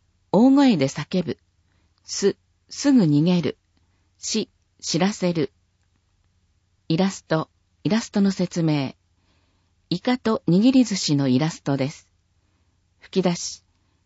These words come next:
怪しい人を見かけたら大人に相談。吹き出し終わり。イラスト終わり。防犯ブザーの使い方を確認しておきましょう。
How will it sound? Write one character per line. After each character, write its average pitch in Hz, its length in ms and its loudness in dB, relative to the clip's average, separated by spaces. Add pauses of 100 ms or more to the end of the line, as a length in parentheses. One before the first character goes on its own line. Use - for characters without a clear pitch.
(120)
怪 196 220 2
し 247 200 0
い - 20 0
人 247 260 0
を 175 60 2
見 147 120 0
か 175 140 -4
け 185 100 -4
た 175 140 -4
ら 151 220 -4
大 131 100 -8
人 226 120 0 (140)
に 226 140 4
相 180 280 -2
談。 160 240 -2 (760)
吹 - 200 -4
き - 20 0
出 190 120 0
し 175 200 -4
終 151 160 0
わ 139 120 -2
り。 131 180 -8 (720)
イ 151 60 0
ラ 196 140 2
ス - 140 -10
ト 180 200 0
終 151 120 0
わ 139 120 -2
り。 131 180 -6 (1600)
防 233 220 4
犯 269 260 4
ブ 262 140 2
ザ 185 220 2
ー 165 60 2
の 139 160 0
使 - 260 -2
い 233 80 0
方 196 340 0
を - 140 -2
確 175 240 -4
認 214 200 4
し - 60 -8
て 180 140 0
お 180 80 0
き 175 120 -2
ま 170 140 0
し 160 140 -6
ょ 143 100 -2
う。 - 80 -10